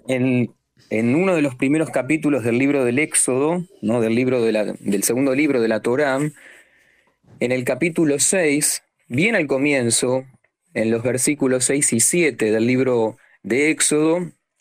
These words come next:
aparece una serie de, vamos a llamarle así, como se dice en hebreo,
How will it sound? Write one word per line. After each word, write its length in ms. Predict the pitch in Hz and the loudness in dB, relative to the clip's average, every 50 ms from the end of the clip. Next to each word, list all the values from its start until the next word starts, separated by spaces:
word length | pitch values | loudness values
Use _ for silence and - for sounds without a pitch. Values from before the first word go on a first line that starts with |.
| _ _ _ _ _ - - - _ | _ _ _ _ _ -14 -14 -8 _
aparece 880 | 151 156 - - 156 156 170 185 196 175 - - 175 180 180 180 185 196 202 180 _ _ _ _ _ _ _ _ _ _ | -6 -4 -2 -2 -2 0 0 0 0 0 0 0 2 2 2 0 -2 -6 -14 -16 _ _ _ _ _ _ _ _ _ _
una 220 | 160 180 190 190 | -2 0 0 0
serie 560 | 180 - 180 180 185 180 180 185 185 175 - _ _ _ | 0 0 0 2 2 2 2 2 0 -2 -4 _ _ _
de, 540 | - 135 127 139 139 139 139 139 143 143 - _ _ _ _ - - - - - _ _ _ _ _ _ _ _ _ _ _ | -4 -2 0 2 2 2 2 2 0 -2 -6 _ _ _ _ -20 -20 -20 -20 -20 _ _ _ _ _ _ _ _ _ _ _
vamos 300 | 123 135 156 175 165 135 | -4 -2 -2 0 0 0
a 60 | 151 | 0
llamarle 340 | 143 139 143 151 151 147 139 | 0 2 0 0 0 0 0
así, 600 | 135 - - 165 170 170 175 165 - - - 147 - | 0 0 0 2 2 2 2 0 -2 -10 -18 -10 -6
como 240 | - 123 123 123 | -2 0 0 0
se 120 | 120 - 123 | 0 0 0
dice 280 | 123 139 139 - 147 | 0 2 0 0 0
en 80 | 131 127 | 0 0
hebreo, 520 | 120 120 131 143 151 156 160 165 165 - | 0 2 2 2 2 2 0 0 -2 -2